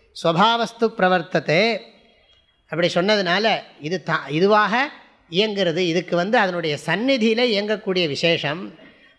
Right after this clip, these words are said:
எப்படி பிராமக மணியின் முன்னால் லோகங்கள் இயங்குகின்றனவோ, உலோகங்களெல்லாம் இயங்குகின்றனவோ, அப்படி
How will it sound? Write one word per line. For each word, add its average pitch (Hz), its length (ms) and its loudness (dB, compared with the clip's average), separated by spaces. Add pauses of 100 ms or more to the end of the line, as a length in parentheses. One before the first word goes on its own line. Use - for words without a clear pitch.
எப்படி 180 360 2
பிராமக 226 580 0
மணியின் 220 400 -2
முன்னால் 196 520 0 (720)
லோகங்கள் 226 680 2
இயங்குகின்றனவோ, 175 880 2 (800)
உலோகங்களெல்லாம் 202 960 2
இயங்குகின்றனவோ, 165 840 0 (400)
அப்படி 214 640 0